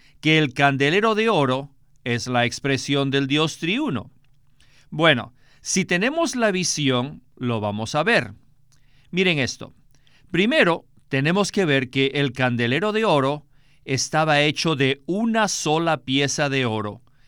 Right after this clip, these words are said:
y su peso era de un talento. Ya vimos que su sustancia era oro, y sabemos que el oro, en tipología, siempre simboliza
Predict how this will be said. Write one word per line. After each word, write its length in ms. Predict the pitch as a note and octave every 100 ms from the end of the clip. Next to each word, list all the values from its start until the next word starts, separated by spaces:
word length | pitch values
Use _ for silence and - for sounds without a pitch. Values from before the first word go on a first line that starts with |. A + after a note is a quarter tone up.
| - -
y 180 | - E3
su 280 | - E3+ D#3+
peso 680 | A#3 B3 - - A#2+ A2 - _
era 280 | D3 C#3 C#3
de 120 | B2
un 280 | B2 C3+ C#3
talento. 760 | D3 D#3+ A#3 F3+ A#2+ - - - _ _ _ _ _ _ _ _ - - - - _ _
Ya 120 | A#3+
vimos 360 | B3 C4+ B3 -
que 120 | G3
su 120 | F3
sustancia 800 | F3+ F3 - - G3 F3 D3 C3
era 200 | B2+ A#2+
oro, 420 | A2+ A2 G#2 A2+ - _ _ _ _ -
y 120 | D3+
sabemos 480 | C#3 C#3+ F3 F#3+ F3+
que 160 | F#3+ F#3+
el 100 | G3+
oro, 380 | E3 B2+ A2+ -
en 180 | D#3+ C3
tipología, 880 | C#3 C#3 C3+ C3 G3 A3 A3+ A#3 - _ _ _
siempre 840 | - - - G#3+ B3+ B3 A3+ G#3+
simboliza 1120 | G3 G3+ F#3 F3 F3+ G#3 F3 - B2+ B2 C#3+